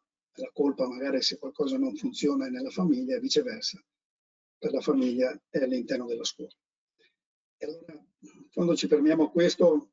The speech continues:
nascono quelli che sono, eh, a volte non dico dei luoghi comuni perché fanno parte dell'esperienza, ma segnano un po' e caratterizzano un po' il rapporto scuola-famiglia. So,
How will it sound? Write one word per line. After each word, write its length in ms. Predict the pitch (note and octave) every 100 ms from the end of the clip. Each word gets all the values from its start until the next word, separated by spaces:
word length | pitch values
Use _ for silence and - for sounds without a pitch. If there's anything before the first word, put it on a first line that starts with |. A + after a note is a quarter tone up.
| - C3+
nascono 460 | C#3 - E3 D#3
quelli 280 | C3 C#3+ C#3
che 300 | B2+ B2+ -
sono, 500 | - - C#3+ C#4 C#4 - - _ _ _ _ _
eh, 640 | C#3 D#3 - D#3+ - - -
a 200 | - -
volte 320 | F#3+ G3 D#3+
non 180 | D#3 D#3
dico 220 | F#3+ F#3
dei 100 | D3+
luoghi 260 | D#3 E3+ D3+
comuni 400 | D3+ E3+ G#3+ E3
perché 240 | D3 D3+
fanno 180 | D3 B2+
parte 240 | D3+ D3
dell'esperienza, 760 | C3+ C#4 - D3+ - A#2 - C4
ma 240 | E4+ E4+ - _ _ _ _ _ _
segnano 600 | - - F3 F3+ F3 D#3+
un 200 | C#3+ -
po' 320 | D#3+ D#3+ D#3
e 80 | C#3+
caratterizzano 800 | D#3 D3 - D#3 D#3 C#3+ D3+ -
un 140 | -
po' 260 | D#3 C#3+ -
il 120 | E3
rapporto 540 | C3+ C3 - C#3 C3 -
scuola-famiglia. 720 | - - - - A#2+ A#2 G2+
So, 420 | - - C#3+ -